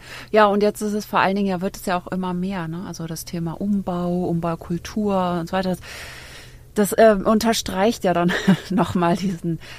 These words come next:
diesen Weg, der vielleicht ein bisschen unfreiwillig ist. Und das ist einfach die Zeit gerade, ne? Dass genau solche, dass es auf solche Dinge ankommt.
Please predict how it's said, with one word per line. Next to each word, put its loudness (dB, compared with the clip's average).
diesen 0
Weg, 8
der 2
vielleicht 0
ein 0
bisschen -2
unfreiwillig -4
ist. -6
Und -4
das -4
ist -12
einfach -2
die -8
Zeit -4
gerade, -6
ne? -4
Dass -8
genau -4
solche, -8
dass -2
es -4
auf -4
solche 0
Dinge 0
ankommt. -4